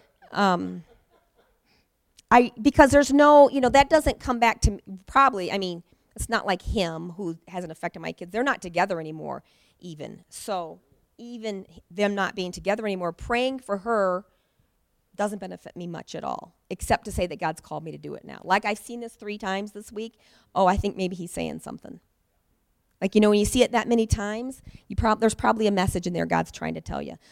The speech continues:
So today, as I was working on this message, I sat in my chair and I said, "Oh, Lord, I've gotta do what you've called me to do." And I prayed blessings over her, and I prayed blessings over her finance and blessings over her relationship with her kids and, you know, whatever I could think of.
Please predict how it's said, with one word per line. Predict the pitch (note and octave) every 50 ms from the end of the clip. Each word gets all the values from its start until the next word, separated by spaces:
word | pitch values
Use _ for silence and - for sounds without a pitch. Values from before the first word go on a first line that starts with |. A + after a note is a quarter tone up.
| _
So | _ - - G#3 G#3
today, | - A3 F3+ F#3 F#3 F#3+ G#3 A3+
as | A#3 A3
I | G3+ F#3+
was | F3+ F3 E3 D#3+ - -
working | - F3 F3 F#3+ - G#3
on | G3+
this | G3+ G3+ - -
message, | F#3+ F#3+ G3 - G3+ G3
I | F3+ E3
sat | D#3+ - - D#3 D#3 -
in | -
my | F#3+ F#3+
chair | F#3+ - - A3+ A3
and | G3+
I | F#3 F#3
said, | - - - -
"Oh, | - D#3+ E3+ F3+
Lord, | F3+ F3 F3 E3+ E3+ F3
I've | F3 E3+ E3 G3
gotta | - D#3+ E3+ E3+
do | E3+ F3 F3 E3 E3 E3+
what | E3+ -
you've | - E3+ F3 F3
called | _ D#3 D3 D3 D#3
me | F3 F3+
to | F3
do." | G#3+ A#3+ C4+ D#4 C#4+ G#3+ G#3 _ _ _ _ _ _ _ _ _ _ _ _ _ _ -
And | F3 F3+
I | E3+ E3 F3
prayed | - - A3 G3+ G3+ F#3+
blessings | G3+ G3+ G#3+ C4 C4 - - B3+ A3+ G#3
over | G3+ F3 F#3 E3+ E3
her, | F3 E3 E3
and | E3 E3+
I | E3+
prayed | F3 - - F#3 F3+ F3+
blessings | F3 E3+ E3 F3 G3 - - F#3+ G3+ G3+
over | G3+ G#3 G#3+
her | G#3 A3+ A3
finance | A3 - B3 A#3 G#3+ G3+ F#3+ F3 E3 E3 E3+ - -
and | D#3+ E3 E3+
blessings | F3 D#3 D#3+ - - - G3 G3+ G#3 G#3
over | G3+ G3+ G#3 G#3 G3+ G3+ - _ _ _ _
her | _ G#3+ G#3+
relationship | A3+ A3 A3 G#3+ - - A3+ A#3 - A#3
with | - -
her | - - A#3
kids | - - - C#4+ B3 G#3+ G3+ F3+ D#3 E3 D#3+ D#3 E3+
and, | D3+ D#3+ -
you | - F3
know, | E3+ E3
whatever | E3+ F3 F3 G3+ A3 A3+ A#3+
I | A#3
could | - A3 A3
think | - A#3 A#3+
of. | G#3+ F#3+